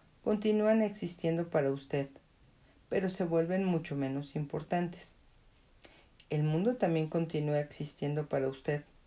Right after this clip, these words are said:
pero ya no lo atará. De ahí que en el último propósito del mundo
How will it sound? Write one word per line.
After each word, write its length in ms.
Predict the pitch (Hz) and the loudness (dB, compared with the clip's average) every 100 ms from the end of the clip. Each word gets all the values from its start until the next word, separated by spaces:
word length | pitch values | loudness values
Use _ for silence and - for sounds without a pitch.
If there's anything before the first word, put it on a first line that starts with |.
| _ _ - - - - - | _ _ -20 -20 -20 -20 0
pero 200 | 175 165 | 4 4
ya 240 | 156 165 165 | 4 2 2
no 120 | 165 | 2
lo 140 | 165 | 2
atará. 480 | 151 147 139 135 - - - _ _ _ _ - - _ _ - _ - | 2 0 0 -2 -4 -16 -20 _ _ _ _ -20 -20 _ _ -20 _ 0
De 100 | 156 | 4
ahí 280 | 139 143 156 | 4 2 0
que 120 | 208 | 2
en 220 | 202 190 | 2 4
el 180 | 165 156 | 2 2
último 420 | 156 151 170 165 | -2 -2 0 0
propósito 600 | 165 160 151 151 156 170 | -2 -4 -4 -4 -4 -2
del 160 | 180 202 | 0 0
mundo 440 | 190 165 160 170 | 2 2 2 -2